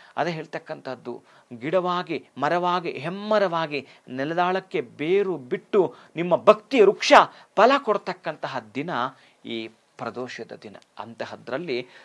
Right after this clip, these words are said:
ಸಾಧ್ಯ, ಯಾವುದೋ ಒಂದು ದೇವಸ್ಥಾನಕ್ಕಾದ್ರೂ ಹೋಗಿ ಸ್ಮರಣೆ ಮಾಡಿ. ಅಂಥ ಸಂದರ್ಭ ಓಡಾಟ ಮಾಡೋದು, ಕಾಫಿ ಕುಡಿಯೋದು, ಏನೋ ಸ್ನ್ಯಾಕ್ಸ್ ತಿನ್ನೋದು ದಯವಿಟ್ಟು ಪ್ರದೋಷ ಕಾಲದಲ್ಲಿ ಮಾಡಬೇಡಿ.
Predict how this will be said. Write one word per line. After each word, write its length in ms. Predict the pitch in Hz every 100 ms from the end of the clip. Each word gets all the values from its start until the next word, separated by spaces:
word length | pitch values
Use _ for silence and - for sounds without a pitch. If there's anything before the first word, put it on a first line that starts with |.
| -
ಸಾಧ್ಯ, 300 | - 120 123
ಯಾವುದೋ 160 | 139 202
ಒಂದು 140 | 139
ದೇವಸ್ಥಾನಕ್ಕಾದ್ರೂ 760 | 160 220 220 226 220 226 233
ಹೋಗಿ 320 | 190 180 156 127
ಸ್ಮರಣೆ 340 | - 127 120
ಮಾಡಿ. 300 | 110 113 107 - -
ಅಂಥ 140 | 127 147
ಸಂದರ್ಭ 280 | 143 147 127
ಓಡಾಟ 560 | 123 139 143 147 147
ಮಾಡೋದು, 540 | 135 123 113 120 123 - _
ಕಾಫಿ 360 | - 143 147 147
ಕುಡಿಯೋದು, 640 | 131 120 113 113 131 135 - - -
ಏನೋ 120 | 135
ಸ್ನ್ಯಾಕ್ಸ್ 380 | - 135 151 -
ತಿನ್ನೋದು 540 | 131 120 113 123 123 _ -
ದಯವಿಟ್ಟು 440 | 110 127 156 160
ಪ್ರದೋಷ 380 | - 117 113 -
ಕಾಲದಲ್ಲಿ 460 | 113 110 113 110
ಮಾಡಬೇಡಿ. 540 | 101 139 143 110 107